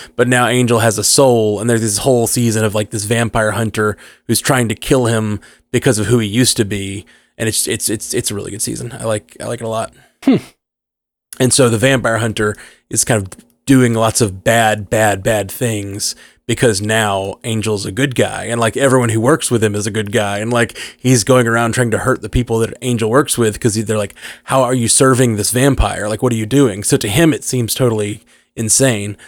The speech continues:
Speaker 1: Um, and it asks those same kinds of questions.
Speaker 2: Oh, well, I mean, if we've already had content like that, we shouldn't have another one.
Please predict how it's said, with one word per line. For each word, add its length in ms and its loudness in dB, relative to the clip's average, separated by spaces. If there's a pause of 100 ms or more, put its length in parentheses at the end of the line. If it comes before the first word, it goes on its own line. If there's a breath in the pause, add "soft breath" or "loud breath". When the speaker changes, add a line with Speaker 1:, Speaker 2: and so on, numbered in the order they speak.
(260 soft breath)
Speaker 1:
Um, 420 -2 (420)
and 180 -6
it 140 -2
asks 180 2
those 140 -2
same 180 -2
kinds 240 -4
of 60 -12
questions. 520 -4 (480)
Speaker 2:
Oh, 200 2
well, 220 -2
I 100 4
mean, 140 6
if 120 0
we've 160 4
already 240 2
had 420 0 (160)
content 380 -2
like 180 -2
that, 200 0
we 80 2
shouldn't 340 0
have 140 -6
another 280 -6
one. 240 -8